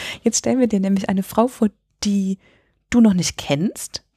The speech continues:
die wir aber quasi gestern interviewt haben. Ist gar nicht wahr. Also an dem Sommerfest, den Tag davor, haben wir sie interviewt. Also wir haben sie an dem Tag vor dem Sommerfest. Sie erklärt's auch gleich nochmal.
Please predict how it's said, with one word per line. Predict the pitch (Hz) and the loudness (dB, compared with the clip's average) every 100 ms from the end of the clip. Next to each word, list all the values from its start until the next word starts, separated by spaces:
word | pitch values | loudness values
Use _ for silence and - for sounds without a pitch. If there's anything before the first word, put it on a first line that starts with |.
| - | -6
die | 262 | -2
wir | 302 262 | 0 0
aber | 233 240 | 0 0
quasi | - - 214 202 | 0 2 2 2
gestern | - 233 - 240 226 | 2 2 2 2 2
interviewt | 220 - 214 214 - | 2 0 2 2 0
haben. | 185 | -2
Ist | 175 | -2
gar | - | 0
nicht | 202 - | 0 0
wahr. | 185 165 | 0 2
Also | 180 185 - | 0 -4 -2
an | 185 | -2
dem | 185 | 0
Sommerfest, | - 254 214 - 156 - | 2 4 4 2 -2 0
den | 156 | -2
Tag | 156 147 143 | 0 -2 -2
davor, | 131 - 135 | -6 -2 -2
haben | 131 | -2
wir | 135 | -4
sie | 135 | -8
interviewt. | - 135 143 127 123 - _ - - _ _ | -8 -10 -12 -12 -12 -14 _ -20 -20 _ _
Also | 170 160 | 4 6
wir | |
haben | 165 | 6
sie | 156 | 6
an | |
dem | 147 | 2
Tag | 143 139 | 2 0
vor | 135 | 0
dem | 131 | -2
Sommerfest. | 131 131 127 - - | -2 -4 -4 -6 -4
Sie | - | -4
erklärt's | 143 - 156 185 | -4 2 4 4
auch | - - | 0 -6
gleich | 131 131 | -6 -6
nochmal. | 135 135 139 196 | -8 -10 -2 -2